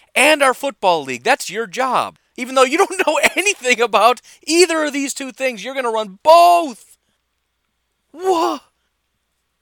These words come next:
The Bills are never gonna do anything unless they accidentally stumble on somebody that knows how to run a football team.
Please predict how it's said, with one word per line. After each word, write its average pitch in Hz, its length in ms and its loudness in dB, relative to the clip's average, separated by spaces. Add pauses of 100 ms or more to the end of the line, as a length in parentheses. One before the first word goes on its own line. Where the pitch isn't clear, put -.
The 214 80 -16
Bills 349 260 2
are 285 60 -2
never 311 300 6
gonna 240 180 -6
do 196 160 -4
anything 262 480 -4
unless 185 180 -4
they 196 180 -4
accidentally 233 600 0
stumble 233 460 -4
on 185 120 -2
somebody 190 260 -8
that 175 120 -4
knows 202 160 -6
how 202 80 0
to 196 60 -4
run 196 160 -4
a 190 40 -8
football 254 380 -2
team. 165 540 -4